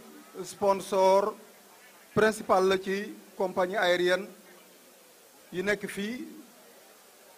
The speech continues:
ki leen jiite di le directeur général Alioune Badara Fall,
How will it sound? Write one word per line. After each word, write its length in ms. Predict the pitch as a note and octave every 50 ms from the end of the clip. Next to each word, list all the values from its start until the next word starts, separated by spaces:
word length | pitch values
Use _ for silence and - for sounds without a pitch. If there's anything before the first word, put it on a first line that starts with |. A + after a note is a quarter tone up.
| - - - - - - - - - - - - - -
ki 100 | - G#3+
leen 180 | G3 G#3+ G#3+ G#3 F3
jiite 280 | F3+ G#3+ G3+ G3+ G3+ G3+ F3+
di 260 | G3 G3+ G3+ F#3 E3+ - - - - - - - - - - - - - -
le 120 | D#3+ E3+
directeur 380 | D#3 F3 F#3+ G3+ G3 G#3+ G3+ G3
général 420 | F#3 G3 G3+ F#3 F#3+ F#3+ F3+ - -
Alioune 220 | F#3+ F3+ F#3+ F#3+ F#3
Badara 280 | F3+ F#3 F3+ F#3+ F#3
Fall, 320 | F3+ - G3+ G3+ G#3+ B3+